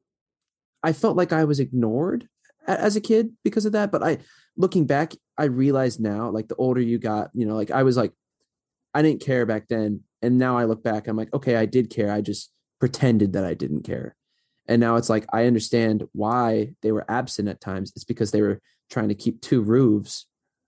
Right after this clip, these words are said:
over me and my siblings' heads. And as a kid, you don't think about that. You think about,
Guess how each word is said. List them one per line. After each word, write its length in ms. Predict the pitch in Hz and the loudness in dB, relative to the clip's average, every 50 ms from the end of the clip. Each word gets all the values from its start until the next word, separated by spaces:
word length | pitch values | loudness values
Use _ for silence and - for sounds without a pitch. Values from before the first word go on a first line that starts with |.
| _ _ - | _ _ 0
over 600 | 113 110 110 101 104 107 104 104 104 101 - - _ _ _ _ _ _ _ _ _ - | 2 2 2 2 2 2 2 2 2 0 -2 -6 _ _ _ _ _ _ _ _ _ -2
me 180 | 120 120 117 | 0 2 4
and 80 | 110 107 | 4 2
my 100 | 101 101 | 2 0
siblings' 380 | - - 120 104 95 - - | -2 -2 -2 -2 -2 -6 -6
heads. 340 | - 113 107 90 - - - - - | -4 -2 -2 -2 -2 -4 -10 -8 -6
And 340 | 107 101 101 98 98 98 - _ _ _ _ _ _ | -2 0 0 0 0 -2 -4 _ _ _ _ _ _
as 140 | 123 120 120 | 0 0 0
a 60 | 120 | 0
kid, 220 | - - 151 135 | 0 0 0 2
you 80 | 117 107 | 2 2
don't 200 | 95 82 - - | 0 0 -2 -4
think 160 | - 104 98 | -2 -2 -2
about 240 | - - - 92 - | -4 -6 -8 -6 -4
that. 200 | - 82 67 53 | -2 -2 -2 0
You 100 | 101 104 | -2 -2
think 200 | 104 - 104 101 | 0 -2 -2 -2
about, 340 | - - 92 95 90 - - | 0 -2 0 -2 -2 -4 -6